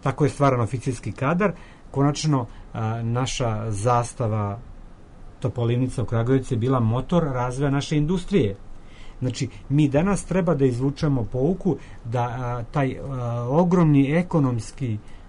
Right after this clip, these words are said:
uspon, a, kulturni, a, konačno demokratski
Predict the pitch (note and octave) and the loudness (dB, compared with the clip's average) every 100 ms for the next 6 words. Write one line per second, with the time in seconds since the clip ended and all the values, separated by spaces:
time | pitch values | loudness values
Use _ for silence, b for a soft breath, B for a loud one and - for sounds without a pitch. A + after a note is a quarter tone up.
0 | B - - B2 C#3+ D3 - D3+ B2+ A2 | B -18 -12 -4 -4 -4 2 2 2 0
1 | G#2+ A2 A2 A2 G#2 - - F#3+ - C3+ | -4 -4 -2 -2 -4 -2 4 4 4 0
2 | A2+ A2+ G#2+ G2+ G#2+ A2+ A2 G#2+ - C3 | 0 2 2 0 -4 -6 -4 -6 -2 -2
3 | B2+ B2+ C3 C#3 E3 D#3+ - A2 | 0 2 4 4 2 0 -2 -2